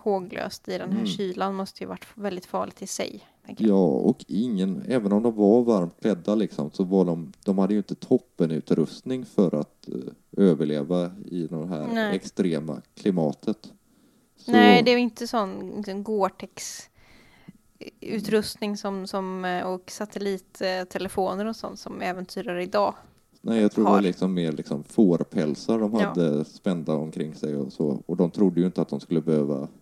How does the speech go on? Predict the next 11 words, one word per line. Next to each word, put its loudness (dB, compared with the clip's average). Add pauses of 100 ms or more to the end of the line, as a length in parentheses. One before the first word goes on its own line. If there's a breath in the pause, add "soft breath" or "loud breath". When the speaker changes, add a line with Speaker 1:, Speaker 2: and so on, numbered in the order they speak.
(460)
Speaker 2:
göra 4
det 2
här -2
ens, -8
utan -6
de, -8 (680)
de -4
skulle 4
Speaker 1:
Nej. 4
Speaker 2:
sitta -2 (100)
inomhus -2